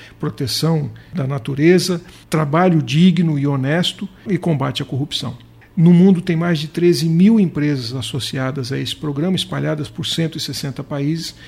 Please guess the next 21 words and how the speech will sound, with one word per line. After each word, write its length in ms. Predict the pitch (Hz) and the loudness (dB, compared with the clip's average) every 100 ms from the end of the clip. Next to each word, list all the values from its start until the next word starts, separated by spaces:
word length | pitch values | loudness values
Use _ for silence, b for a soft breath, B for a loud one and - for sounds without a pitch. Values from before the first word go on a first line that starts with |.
| B B | B B
e 80 | 180 | -2
o 60 | |
Brasil 480 | 175 180 147 139 185 | 0 -2 -2 -2 -4
tem 280 | 185 170 165 | -2 -2 0
uma 160 | 175 185 | 0 -2
das 180 | 170 | -2
cinco 280 | - 165 165 | -4 -4 -4
maiores 460 | 160 151 160 175 147 | -4 -2 -2 -2 -2
redes 760 | 120 170 185 151 139 - - - 214 | 2 4 4 0 -6 -8 -12 -8 -4
internas 800 | - - 170 175 143 117 - - B B | -4 -2 0 0 -2 -4 -8 -12 B B
de 140 | 151 151 | -4 -2
empresas 480 | 143 151 151 147 139 | -2 0 -2 -2 -6
associadas 640 | - 151 - 143 147 123 | -6 -6 -6 -6 -4 -6
ao 100 | 127 | -8
Pacto 320 | 131 123 143 | -8 -10 -6
Global. 340 | 147 123 113 - _ _ | -6 -6 -10 -16 _ _
A 80 | - | -6
ideia 420 | 143 151 185 202 - - - | -2 2 2 2 -4 -18 -6
é 100 | 160 | -4
de 140 | 139 156 | -4 -6
que 440 | - 156 151 | -2 0 0